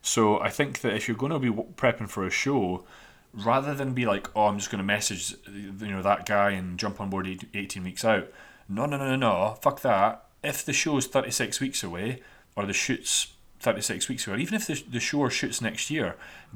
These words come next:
get in touch with your coach now. Make sure that they will know definitively come the start of prep exactly what your body needs. They know inside out. They know that if we give you X amount of cardio, X amount of food, this will happen.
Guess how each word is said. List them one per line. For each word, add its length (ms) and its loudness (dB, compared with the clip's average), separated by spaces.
get 220 2
in 120 -4
touch 360 2
with 60 2
your 100 0
coach 440 -2
now. 260 -2
Make 280 0
sure 300 4
that 180 -4
they 160 0
will 500 -4
know 420 -4
definitively 840 -2
come 240 -2
the 80 -2
start 260 4
of 160 -6
prep 300 0
exactly 480 0
what 160 -2
your 80 0
body 240 0
needs. 400 -2
They 100 0
know 160 0
inside 480 2
out. 220 4
They 100 -2
know 180 -2
that 120 -4
if 140 -10
we 80 -6
give 240 0
you 120 -4
X 260 -2
amount 140 -6
of 60 -14
cardio, 500 2
X 220 -4
amount 160 -4
of 40 -12
food, 240 -2
this 280 -2
will 100 -8
happen. 440 -2